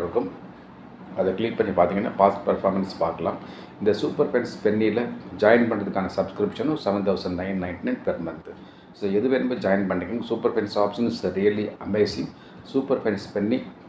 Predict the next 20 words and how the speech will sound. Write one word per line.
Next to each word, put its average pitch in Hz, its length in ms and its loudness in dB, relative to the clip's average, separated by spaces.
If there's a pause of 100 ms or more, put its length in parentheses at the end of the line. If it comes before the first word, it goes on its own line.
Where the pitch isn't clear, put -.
(140)
அதை 113 200 6
விட 123 120 4 (100)
சத்தமில்லாம 104 480 2
நல்லா 95 260 2
போயிட்டு 92 200 -2
இருக்கு. 92 220 -2
ரெண்டையுமே 101 380 2
சப்ஸ்கிரைப் 90 440 -2
பண்ணிக்கோங்க. 87 360 -4
இப்ப 123 160 -2
நம்ம 104 180 0
இந்த 90 160 0
வீடியோல 98 320 2 (100)
போய் 95 160 0 (560)
அந்த 87 140 0 (640)
சின்ன 147 240 4
பங்கு 101 240 2
சொன்னேன் 98 240 2
இல்லையா, 87 200 0 (140)
சிறு 123 160 4